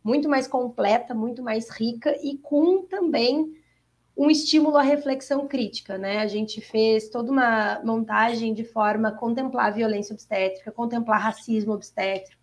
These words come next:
contemplar o acolhimento da diversidade na assistência, pra que todas essas mulheres saiam com ferramentas pra fazer um atendimento realmente de muita qualidade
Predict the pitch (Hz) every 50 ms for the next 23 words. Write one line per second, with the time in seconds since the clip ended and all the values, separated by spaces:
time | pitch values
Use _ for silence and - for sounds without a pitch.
0 | _ _ - 240 254 262 262 254 254 226 - 247 226 226 220 220 214 - - _
1 | _ _ _ - 226 233 233 - - 247 247 247 240 240 254 277 285 277 254 247
2 | 254 220 226 214 233 233 233 233 - - 220 220 214 214 208 202 208 226 220 208
3 | 208 208 - 214 - _ - 208 208 214 214 214 240 247 - 254 247 247 - 269
4 | - 254 240 277 294 440 427 359 349 320 320 320 320 320 302 - - _ _ _
5 | _ 262 269 269 247 233 220 220 247 233 - - 233 208 214 220 247 277 269 269
6 | - _ _ _ _ _ - 277 262 - - 254 254 240 302 302 285 262 233 233
7 | 254 269 277 311 320 311 - - _ _ - 247 233 262 349 381 370 - - -
8 | 269 262 262 277 294 302 294 285 285 277 277 262 247 240 226 254 277 269 - -
9 | 247 392 415 311 285 302 311 302 - 302 285 254 220 220 240 285 320 311 311 -
10 | - 311 277 269 220 208 202 202 214 226 240 233 285 285